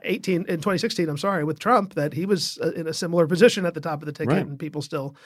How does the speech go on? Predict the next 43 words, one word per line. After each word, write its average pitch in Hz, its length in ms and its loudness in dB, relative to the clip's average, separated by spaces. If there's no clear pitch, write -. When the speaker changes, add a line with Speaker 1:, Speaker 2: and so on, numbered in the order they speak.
Speaker 1:
managed 139 320 -8
to 151 80 -4
win 139 180 -8
down 143 200 -10
ballot. 139 340 -8
Um, 143 300 -4
the 160 100 0
one 175 220 4
difference 156 280 0
I 143 60 -4
will 139 140 -6
say 156 160 -2
about 139 240 -6
that 139 240 -4
very 147 180 -8
quickly 147 400 -8
is 151 260 -6
a 135 80 0
lot 160 240 4
of 151 100 0
the 147 100 2
states, 151 560 -2
in 147 80 -6
particular 143 380 -6
on 139 100 -12
the 135 80 -8
Senate, 147 340 -4
that 139 160 -6
we, 139 260 0
that, 139 260 -4
um, 139 300 -10
Republicans 147 600 -4
held 147 440 -4
in 143 100 -4
twenty 139 260 -8
sixteen 180 480 -2
were 143 320 -4
red 151 240 -2
states - 380 -6
that 151 120 -4
they 147 120 -4
were - 100 -10
holding. 143 480 -2